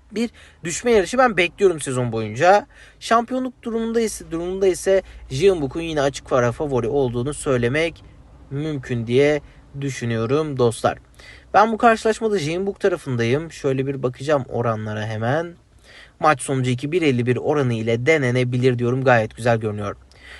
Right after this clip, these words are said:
Trelleborg Helsingborg ile karşı karşıya geliyor.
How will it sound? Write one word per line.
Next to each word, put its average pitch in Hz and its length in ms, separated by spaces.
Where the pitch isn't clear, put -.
Trelleborg 135 580
Helsingborg 131 720
ile 110 120
karşı 127 440
karşıya 147 480
geliyor. 110 300